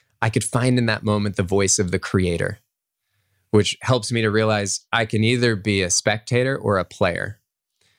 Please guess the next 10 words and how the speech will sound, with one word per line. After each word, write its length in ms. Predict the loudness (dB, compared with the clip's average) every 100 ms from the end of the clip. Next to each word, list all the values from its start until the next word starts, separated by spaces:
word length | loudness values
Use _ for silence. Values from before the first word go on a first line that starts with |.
| _ _ _ -2
And 340 | 0 0 -2
if 100 | 0
I 40 | 0
wanna 220 | 0 -2
enter 180 | 0 0
the 100 | -2
field, 540 | 0 0 2 -2 -6 -14 _ _ _ _ -20 -20 _ -4
I've 140 | -2
gotta 260 | 0 0 0
develop 560 | 0 2 0 0 -6